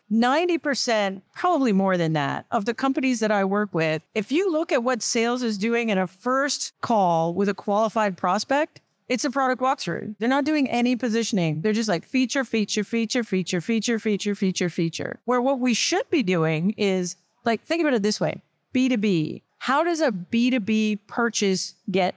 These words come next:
made? Let's say it's accounting software. Head of accounting wakes up and says, "We need new accounting software." They don't actually do the search themselves. They designate that to somebody on their team. You know, you, Janet, go figure out what accounting software.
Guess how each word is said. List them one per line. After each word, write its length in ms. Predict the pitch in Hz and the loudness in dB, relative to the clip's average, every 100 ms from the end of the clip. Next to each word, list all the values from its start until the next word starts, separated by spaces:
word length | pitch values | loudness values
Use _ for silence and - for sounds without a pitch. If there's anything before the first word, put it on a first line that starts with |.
| _ | _
made? 380 | 190 180 139 - _ | -2 0 0 -4 _
Let's 200 | 226 226 | -2 0
say 120 | - 214 | 0 -2
it's 100 | 208 | -2
accounting 380 | - 208 196 | -2 0 0
software. 520 | 180 170 - - - - | 0 -2 -2 -6 -8 -8
Head 160 | - 220 | -2 0
of 60 | |
accounting 340 | 214 254 262 247 | 2 2 2 2
wakes 220 | 220 214 | 0 0
up 220 | 247 226 | 0 0
and 120 | 180 | -2
says, 180 | 202 170 - | 0 -2 -2
"We 140 | 214 226 | -2 0
need 120 | 226 | 0
new 120 | 226 | 0
accounting 380 | 214 214 208 202 | 0 0 0 0
software." 540 | 202 170 - 165 160 - _ - | 0 -2 -2 -2 -4 -6 _ -8
They 160 | 208 285 | -2 0
don't 220 | 349 349 | 2 2
actually 420 | 277 269 269 254 | 2 0 0 0
do 160 | 214 240 | 2 2
the 100 | 226 | 0
search 320 | - 220 202 | 0 0 0
themselves. 480 | 208 202 220 156 - | 0 2 2 0 0
They 160 | 247 | -2
designate 600 | 202 220 247 254 214 190 170 | 0 0 0 0 0 0 0
that 220 | 170 170 | -2 -2
to 80 | 180 | -2
somebody 320 | 220 202 190 | -2 2 2
on 100 | 190 | 2
their 140 | 175 | 0
team. 340 | 170 240 196 - | 0 0 0 0
You 100 | - | 0
know, 200 | 220 160 | 2 2
you, 300 | 180 254 190 | 2 2 0
Janet, 440 | 160 208 185 151 185 | 0 0 0 0 -2
go 140 | 202 | -4
figure 300 | - 208 202 | -2 0 0
out 80 | 185 | 0
what 140 | 190 | -2
accounting 240 | 175 214 202 | 0 0 0
software. 260 | 170 160 | -2 -4